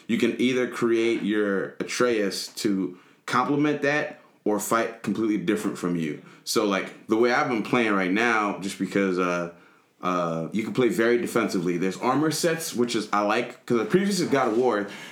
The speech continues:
it's Greek mythology, there's these legendary weapons, so you just were fighting to attain these legendary weapons, and there were static rolls.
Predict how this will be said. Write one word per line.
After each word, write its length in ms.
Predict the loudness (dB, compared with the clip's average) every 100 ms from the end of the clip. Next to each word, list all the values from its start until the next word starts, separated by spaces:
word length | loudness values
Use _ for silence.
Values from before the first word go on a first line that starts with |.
| -12 -6
it's 300 | -6 -6 -10 0
Greek 220 | 2 2
mythology, 580 | 2 2 2 2 2 2
there's 240 | 2 0
these 240 | -2 -6
legendary 600 | -4 0 0 2 2 2
weapons, 420 | 2 0 0 0 0
so 80 |
you 160 | 0 0
just 240 | -2 -4
were 220 | -2 0 0
fighting 420 | 0 2 2 0
to 180 | -2 -4
attain 320 | -2 0 2
these 140 | 2
legendary 380 | 0 2 0 2
weapons, 380 | 0 0 -2 -2
and 120 | -2
there 80 | -2
were 80 | -4
static 420 | -2 0 0 0
rolls. 420 | 0 0 -4